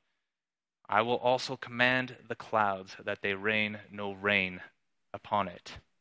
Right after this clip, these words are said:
But the vineyard of the Lord of hosts is the house of Israel, and the men of Judah are his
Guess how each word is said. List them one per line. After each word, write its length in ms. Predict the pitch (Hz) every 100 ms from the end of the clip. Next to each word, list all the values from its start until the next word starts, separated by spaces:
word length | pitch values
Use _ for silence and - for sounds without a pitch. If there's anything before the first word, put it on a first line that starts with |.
| _ _ _ _ _ _ _
But 120 | - 107
the 40 |
vineyard 320 | 113 151 147
of 120 | 135
the 200 | 123 117 - -
Lord 260 | 117 131
of 120 | 123 -
hosts 600 | 127 117 - - - - _ _ _ _ _ _ -
is 140 | 95
the 100 | 101
house 340 | - 110 101
of 100 | 104
Israel, 440 | 98 95 85 78 76 _ _ _ _ _ _ -
and 80 | 92
the 60 |
men 220 | 101 117
of 100 | 110
Judah 440 | 95 113 107 95 - _ _ _
are 100 | 95
his 280 | 92 92 -